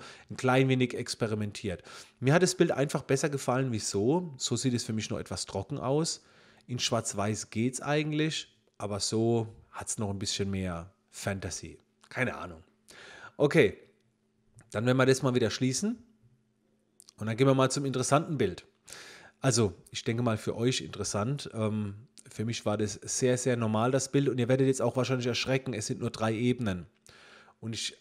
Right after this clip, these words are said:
habe wirklich so gearbeitet. Deswegen wird's mir jetzt wahrscheinlich ein bisschen schwer fallen, genau die Schritte nachzuvollziehen. Also ich weiß es noch grob, was ich gemacht habe. Und wir bekommen es auch, denke ich mal, zu neunzig Prozent so hin.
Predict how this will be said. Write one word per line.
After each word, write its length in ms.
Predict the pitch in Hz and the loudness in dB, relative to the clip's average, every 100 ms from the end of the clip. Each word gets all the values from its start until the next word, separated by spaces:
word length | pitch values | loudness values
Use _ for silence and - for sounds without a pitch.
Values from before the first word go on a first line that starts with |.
| _ | _
habe 380 | - 123 127 135 | -4 0 2 2
wirklich 320 | 120 120 127 | 2 0 -2
so 180 | - 120 | 0 0
gearbeitet. 640 | 110 107 113 107 95 98 | 0 0 0 0 -2 -2
Deswegen 440 | 98 - 123 123 117 - - _ | -6 4 4 4 -2 -12 -20 _
wird's 260 | 127 123 | 0 2
mir 100 | 127 | 0
jetzt 120 | 120 | 0
wahrscheinlich 380 | 127 117 127 113 | 0 0 -2 -2
ein 40 | 120 | -4
bisschen 240 | 107 120 | -6 -4
schwer 320 | - 113 120 | -2 2 2
fallen, 480 | 127 120 110 120 123 - | 2 0 2 0 -4 -2
genau 640 | 113 113 117 120 117 156 | 0 0 0 0 2 2
die 200 | 160 107 | 0 -2
Schritte 380 | 98 - 107 101 | -6 -6 -6 -4
nachzuvollziehen. 960 | 98 98 - - 101 95 - 104 113 135 - - - - _ _ - | -4 -4 -4 -8 -4 -4 -2 -2 -2 -2 -10 -20 -20 -20 _ _ -10
Also 220 | - 110 | -4 -2
ich 180 | 113 - | 0 0
weiß 240 | 104 113 120 | 2 2 0
es 100 | 123 | -2
noch 140 | 117 | -4
grob, 260 | - 127 113 | 2 2 4
was 140 | 107 | 0
ich 80 | - | -2
gemacht 380 | 104 117 - 147 | -4 -6 -4 0
habe. 240 | 135 135 | 0 0
Und 80 | 123 | 0
wir 80 | 101 | 0
bekommen 320 | 104 123 120 | 0 0 -2
es 100 | 101 | -2
auch, 320 | 98 107 - 92 - _ - | -2 -4 -6 -18 -20 _ -6
denke 160 | 98 | -6
ich 60 | 98 | -4
mal, 140 | 110 95 | -4 -2
zu 100 | 104 | 0
neunzig 460 | 107 123 131 - | 2 2 0 -6
Prozent 380 | - 110 - 110 | -4 -2 -2 -2
so 140 | 104 | 2
hin. 280 | 101 120 160 | 4 4 2